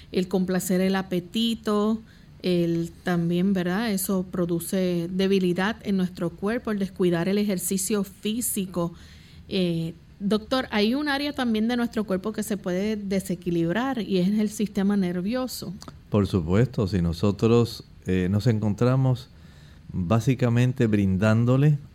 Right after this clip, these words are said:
Speaker 2: un estímulo que sea adverso. Hay personas que no son cuidadosas respecto a qué es lo que ven.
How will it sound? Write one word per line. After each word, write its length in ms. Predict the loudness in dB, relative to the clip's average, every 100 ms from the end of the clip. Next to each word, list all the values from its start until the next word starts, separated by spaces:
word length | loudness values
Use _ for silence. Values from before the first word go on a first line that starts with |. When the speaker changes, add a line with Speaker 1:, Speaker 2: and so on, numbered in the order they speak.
| -6
Speaker 2:
un 180 | 2 2
estímulo 680 | 2 2 4 4 4 2 2
que 140 | -2
sea 400 | 0 2 2 0
adverso. 800 | -4 -4 -4 -2 0 0 -4 -12 -16 -20 -20 -20 -20 -8 -2
Hay 100 | 4
personas 440 | 4 6 6 6
que 280 | 4 2 4
no 420 | 4 4 4 4
son 520 | 2 0 2 4 4
cuidadosas 640 | 2 2 2 4 2 2 0
respecto 520 | 0 -2 -4 -4 -4
a 140 | -4 0
qué 160 | 0
es 160 | 2 0
lo 300 | -2 0 0
que 180 | -2 -2
ven. 540 | 0 2 2 2 -2